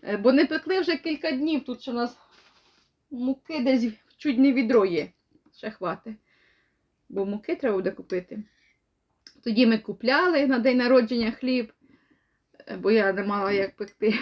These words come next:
То пару днів, дні-, днів зо три не пекла хліба.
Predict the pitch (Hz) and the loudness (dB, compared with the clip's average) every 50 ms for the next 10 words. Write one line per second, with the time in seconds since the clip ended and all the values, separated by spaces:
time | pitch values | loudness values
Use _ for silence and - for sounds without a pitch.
0 | - - - _ - - - _ _ _ _ _ _ _ _ _ _ _ _ _ | -6 -12 -18 _ -20 -20 -20 _ _ _ _ _ _ _ _ _ _ _ _ _
1 | _ _ _ _ _ _ _ _ _ _ _ _ _ - 220 226 214 214 - - | _ _ _ _ _ _ _ _ _ _ _ _ _ -14 -12 -10 -10 -10 -6 -2
2 | 220 240 233 233 233 208 214 233 233 214 202 196 196 214 233 262 285 285 - - | 0 2 4 4 2 2 2 2 2 2 0 -4 -2 0 2 2 2 2 2 0
3 | 233 214 269 269 311 359 349 320 277 294 254 220 214 - 190 185 185 190 - 202 | 0 4 4 4 4 4 4 2 4 4 4 4 2 0 -4 -4 -4 -4 -6 -8
4 | 202 196 - 180 - 196 180 208 - - 202 175 202 214 208 | -8 -8 -8 -8 -6 -6 -8 -8 -8 -10 -10 -10 -10 -10 -12